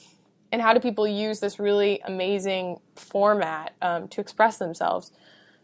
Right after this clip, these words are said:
So I reached out to my audience on YouTube, which is relatively small, but really full of, like, pretty amazing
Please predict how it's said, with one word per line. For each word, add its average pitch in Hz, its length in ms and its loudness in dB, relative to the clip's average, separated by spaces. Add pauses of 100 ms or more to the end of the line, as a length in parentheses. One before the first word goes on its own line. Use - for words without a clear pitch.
So 220 760 6 (920)
I 226 100 -8
reached 226 360 -4
out 226 240 6
to 226 160 -6
my 196 600 -2 (460)
audience 196 520 0
on 185 160 -6
YouTube, 175 480 -8
which 196 280 -6
is 208 240 -8 (120)
relatively 269 600 2
small, 190 520 0 (120)
but 190 240 0 (600)
really 302 480 2
full 233 240 4
of, 220 140 0
like, 196 260 -6
pretty 254 380 -2
amazing 185 760 -4